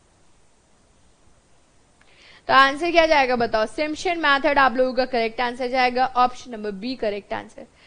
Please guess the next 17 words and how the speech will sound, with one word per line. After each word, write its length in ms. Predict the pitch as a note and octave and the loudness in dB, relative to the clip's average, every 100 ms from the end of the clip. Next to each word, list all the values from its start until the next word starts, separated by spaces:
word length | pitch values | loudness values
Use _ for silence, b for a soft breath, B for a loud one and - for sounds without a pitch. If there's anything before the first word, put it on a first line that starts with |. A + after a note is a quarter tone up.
| b b - | b b -2
नेक्स्ट 220 | C#4+ D4 | -2 0
क्वेश्चन 360 | D#4 D#4 F4 D#4+ | -2 -2 -4 -4
पे 100 | D#4 | -2
चलते 320 | D#4+ C#4+ C#4+ | -2 0 -2
हैं, 80 | - | 0
आंसर 380 | C4 C4+ D4 | -2 -2 -8
कर। 180 | C#4 - - _ _ _ _ b b b b A#3+ | -12 -14 -16 _ _ _ _ b b b b -2
Using 400 | C#4+ D4 F4 E4+ C#4 | 0 0 -2 -6 -8
straight 480 | - - E4 F4 | -8 -6 -4 -2
line 360 | D#4+ D4 D#4 D4+ | 0 0 0 -2
method, 600 | C#4 C4+ B3+ C#4 C#4 D4 - | 2 2 4 2 2 0 2
annual 480 | C4+ C#4+ C#4+ D4 E4 | 4 4 0 -4 -4
depreciation 960 | A#3+ B3 A#3+ A#3+ C#4 - C4+ - C#4+ C#4 G3+ | 2 6 6 2 -10 -8 -12 -10 -12 -10 -8
D 100 | C4 C#4 - - | -6 -6 -8 -2
is 260 | B3+ B3+ - | -2 -2 -12
equals 500 | A#3 A3+ - A3+ A3+ - | -14 -12 -4 -4 -4 -10
to, 140 | C#4 | -12